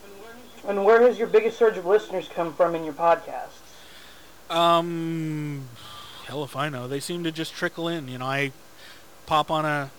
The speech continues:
Speaker 2: pop on a show somewhere, and they come over to see what's going on. It's, there's no one place. They, they seem to trickle in at a steady rate. I get about between fifty and a hundred new listeners, uh, every week or two.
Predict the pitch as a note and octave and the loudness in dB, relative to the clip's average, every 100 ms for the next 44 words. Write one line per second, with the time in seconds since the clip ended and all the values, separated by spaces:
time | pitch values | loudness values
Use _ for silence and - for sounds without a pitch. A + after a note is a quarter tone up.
0 | - - E3 E3 D#3 C#3 E3+ D#3+ - D#3+ | -18 -6 -6 -6 -10 -10 -8 -8 -10 -12
1 | D#3 D3+ D3+ D3+ D3+ D3+ C#3+ - D3+ D3 | -10 -10 -8 -10 -12 -12 -14 -14 -12 -10
2 | D3 C#3+ C#3 D#3 C#3+ C#3+ - D3 C#3+ C3+ | -12 -12 -14 -14 -14 -14 -16 -14 -14 -14
3 | C3 C3 C3 C3 C3 - - - - - | -14 -14 -14 -18 -20 -20 -20 -20 -20 -20
4 | - - - - - - G3+ - - - | -20 -20 -20 -20 -20 -12 -10 -10 -16 -20
5 | - - - - - - - - - F#3+ | -20 -20 -20 -20 -20 -20 -20 -20 -20 -10
6 | G3 G3 G#3 G#3+ F#3+ F#3+ F3+ G3 E3+ C3 | -6 -6 -6 -6 -6 -6 -6 -4 -4 -6
7 | D3 D3 D#3 - G#3 G3 - F#3+ F#3 F3 | -10 -6 -6 -8 -10 -12 -8 -6 -4 -6
8 | F3 E3+ - E3 D#3 C#3 B2+ B2+ C3 C#3+ | -6 -8 -8 -6 -6 -6 -6 -4 -6 -6
9 | C#3 C#3 C#3 C#3+ - - - - - - | -4 0 0 -2 -6 -20 -20 -20 -20 -20
10 | - - D#3+ D#3+ - F#3 E3 F#3 F3 F3+ | -20 -20 -12 -12 -8 -10 -8 -8 -6 -6
11 | F3+ E3 E3+ E3 E3 D#3+ D#3 D#3 D3+ E3 | -4 -4 -6 -8 -10 -8 -6 -6 -6 -8
12 | D#3 D3 C#3 - D#3 C#3 C3+ C3 C3 C3+ | -10 -8 -10 -10 -8 -6 -4 -4 -6 -12
13 | - - C#3+ C#3 C3+ C#3+ C#3+ C#3+ - D3+ | -14 -12 -10 -10 -8 -8 -10 -12 -6 -4
14 | D3 D3+ | -4 -6